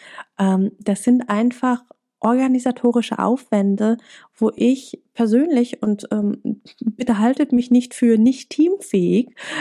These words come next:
ähm, ich mache sehr, sehr viele Kooperationen, ich arbeite gerne im Team, aber das ist was, wo ich sag,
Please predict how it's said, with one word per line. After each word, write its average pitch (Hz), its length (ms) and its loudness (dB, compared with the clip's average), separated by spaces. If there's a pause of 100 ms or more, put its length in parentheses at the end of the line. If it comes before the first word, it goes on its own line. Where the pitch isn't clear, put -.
(160)
ähm, 214 500 2
ich - 200 -4
mache 220 220 2
sehr, 240 240 2
sehr 269 140 2
viele 294 280 2
Kooperationen, 202 720 -2
ich 208 140 -4
arbeite 226 320 -4
gerne 233 340 2
im 214 140 -2
Team, 180 440 -2 (400)
aber 202 540 -2
das 214 240 -4
ist 240 180 -4
was, 208 260 -4
wo 220 60 -6
ich 202 200 -6
sag, 196 400 -4